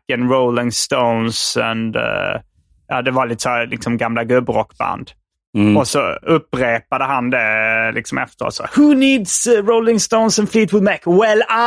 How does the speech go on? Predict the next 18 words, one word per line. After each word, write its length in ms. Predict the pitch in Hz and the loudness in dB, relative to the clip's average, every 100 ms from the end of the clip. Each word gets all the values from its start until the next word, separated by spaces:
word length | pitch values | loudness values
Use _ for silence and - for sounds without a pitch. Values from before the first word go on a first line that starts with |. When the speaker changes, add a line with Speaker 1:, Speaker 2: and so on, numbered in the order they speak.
| 233 240 | 4 4
Speaker 1:
I 140 | 233 | 2
do." 760 | 160 240 233 220 170 131 113 101 - _ _ _ _ - - - - | 2 4 6 6 6 4 0 -8 -12 _ _ _ _ -14 -12 -10 -2
Eh, 160 | - - | 0 0
Speaker 2:
<laughs> 200 | - - - _ _ _ _ _ _ _ - _ _ _ _ _ _ _ _ | -2 -2 -4 _ _ _ _ _ _ _ -20 _ _ _ _ _ _ _ _
Speaker 1:
men, 300 | 143 143 139 | 0 2 2
eh, 380 | 135 127 131 127 123 - - _ _ _ _ _ _ _ _ _ _ _ 73 | 0 0 0 -2 -2 -6 -10 _ _ _ _ _ _ _ _ _ _ _ -2
eh, 640 | 71 57 55 52 55 147 | 0 0 -2 -2 -2 -2
ja, 100 | 147 | 0
men 140 | 143 | 0
de, 220 | 143 139 131 | 0 0 0
de, 320 | 135 127 120 | 0 0 -2
ja, 180 | - 139 | -4 -2
de-, 220 | 156 160 | -2 -2
den 240 | 160 156 143 | -2 -2 -2
kan 160 | 147 | -2
ni 80 | 139 | -2
ju 100 | 131 | -2
lyssna. 400 | 131 135 - | -2 -4 -4